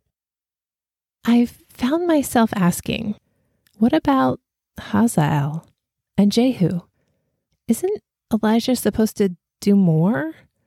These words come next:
I went looking, and what I found is Hazael and Jehu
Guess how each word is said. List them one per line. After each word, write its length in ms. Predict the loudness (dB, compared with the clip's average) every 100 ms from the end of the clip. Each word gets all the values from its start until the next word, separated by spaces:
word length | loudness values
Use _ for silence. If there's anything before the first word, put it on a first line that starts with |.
| _ _ _ _ _ _ _ _ _ _
I 140 | 0 2
went 340 | 0 -2 0
looking, 480 | -2 0 -4 -6 -10 _ _ _ _ -2
and 140 | 2
what 140 | 4 2
I 100 | 0
found 800 | 0 0 2 0 -2 -4 -10 -20 _ _ _ _ _ -2
is 360 | 0 0 -6
Hazael 840 | -2 -2 0 -2 0 0 0 -2 -8 _ _ _ _ _
and 180 | 2 2
Jehu 640 | 2 0 0 -2 -2 -4